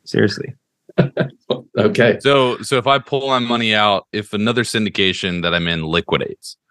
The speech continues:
Speaker 3: and now I've got this big gain that I'm sitting on, I decide to roll it into the O Z fund.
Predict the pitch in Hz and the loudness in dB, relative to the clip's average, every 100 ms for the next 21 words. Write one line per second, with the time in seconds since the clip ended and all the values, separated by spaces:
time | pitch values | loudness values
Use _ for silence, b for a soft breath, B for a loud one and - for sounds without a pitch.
0 | _ - 87 87 87 82 - 85 65 82 | _ -10 -4 0 2 0 0 -2 -2 -6
1 | - 87 78 82 85 80 80 80 - 82 | -6 -6 -4 -2 0 -2 -4 -6 -4 -2
2 | 78 76 76 73 73 - _ _ _ 92 | -2 0 0 -2 -6 -14 _ _ _ -4
3 | 85 - 90 80 80 87 85 85 85 82 | -2 0 -2 -2 -2 0 0 0 -4 -4
4 | 78 82 78 73 85 78 85 76 80 78 | -2 0 -2 -4 -8 -4 -2 0 0 -2
5 | 73 | -4